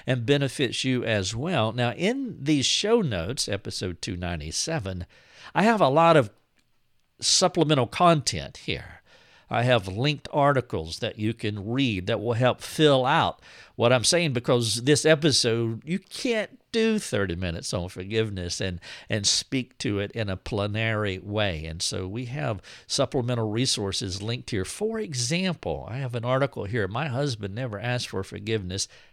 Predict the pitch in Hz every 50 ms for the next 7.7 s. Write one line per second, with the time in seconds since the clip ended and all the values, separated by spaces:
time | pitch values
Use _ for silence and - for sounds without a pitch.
0 | _ - - 131 156 170 - - 135 143 156 156 143 135 139 151 147 - - -
1 | 156 156 160 151 - - - - - _ _ - 156 156 151 - - - - 175
2 | 180 185 175 160 135 113 104 85 73 71 71 - - - - - - - 190 208
3 | 170 175 143 147 160 180 208 185 143 120 123 143 165 139 120 101 104 143 170 -
4 | _ - 120 127 131 135 - 120 107 101 104 170 208 - _ - 104 92 98 107
5 | - 107 107 101 110 117 110 113 120 113 104 95 107 113 113 113 110 107 95 90
6 | - - - - - - 101 113 110 98 104 123 139 170 - 98 113 - - -
7 | - 104 113 110 110 110 98 - - - 143 135 131 120